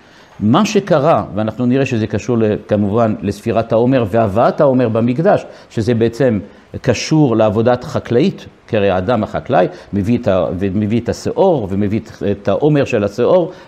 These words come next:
ואת זה כ-, כ-, אה, כמתנה ל-, ל-, לבית המקדש. אם כן, הוא אומר, מה שקורה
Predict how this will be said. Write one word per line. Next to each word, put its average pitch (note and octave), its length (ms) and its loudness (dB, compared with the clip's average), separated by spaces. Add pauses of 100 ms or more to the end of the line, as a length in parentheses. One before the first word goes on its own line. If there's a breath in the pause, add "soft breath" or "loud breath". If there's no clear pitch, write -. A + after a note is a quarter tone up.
ואת A#2 180 -2
זה B2+ 240 0
כ-, - 80 -4 (520)
כ-, - 80 -12
אה, F#2+ 680 0 (520 loud breath)
כמתנה B2+ 560 2 (100)
ל-, A#2+ 300 2
ל-, A2+ 240 4
לבית A2 280 0
המקדש. F2+ 540 -2 (380 loud breath)
אם A#2+ 100 0
כן, A3+ 200 4
הוא G#3 120 4
אומר, C3 280 4 (380 loud breath)
מה D#3+ 180 2
שקורה A#2+ 500 0